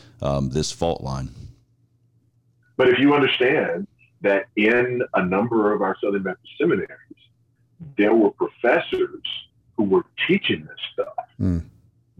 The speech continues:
Speaker 2: then you understand why it would be difficult for seminary presidents or fellow professors to sign on to this document.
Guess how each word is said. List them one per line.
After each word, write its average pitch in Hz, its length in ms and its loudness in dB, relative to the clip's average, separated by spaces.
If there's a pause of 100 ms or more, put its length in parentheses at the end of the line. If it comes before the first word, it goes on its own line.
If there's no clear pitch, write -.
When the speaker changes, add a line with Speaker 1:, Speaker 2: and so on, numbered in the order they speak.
Speaker 2:
then 139 240 4
you 139 200 6
understand 107 800 -2 (120)
why 95 680 2 (220)
it 104 260 2
would 95 260 0
be - 140 -16 (140)
difficult - 640 -2 (800)
for - 500 2 (340)
seminary - 420 -6
presidents - 640 -10 (160)
or - 480 -4 (540)
fellow - 240 0
professors - 720 -6 (680)
to 101 80 2 (200)
sign 90 260 0
on 85 260 -2 (760)
to - 140 2
this - 140 0 (100)
document. - 440 -4